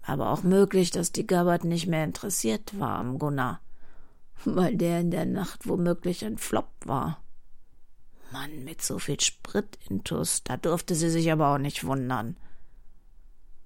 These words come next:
Also wenn er ihn von Britta loseisen wollte,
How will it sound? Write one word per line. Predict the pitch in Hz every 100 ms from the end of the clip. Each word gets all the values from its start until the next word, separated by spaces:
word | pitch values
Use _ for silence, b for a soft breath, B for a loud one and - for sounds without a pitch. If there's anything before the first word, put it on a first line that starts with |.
| - - - b b b b
Also | - 190 202 214
wenn | 202
er | 202 -
ihn | 214 202 190
von | - 185 180 -
Britta | 196 247 - - -
loseisen | 180 196 143 - - - 147 151 156 160 160
wollte, | 165 175 180 220 220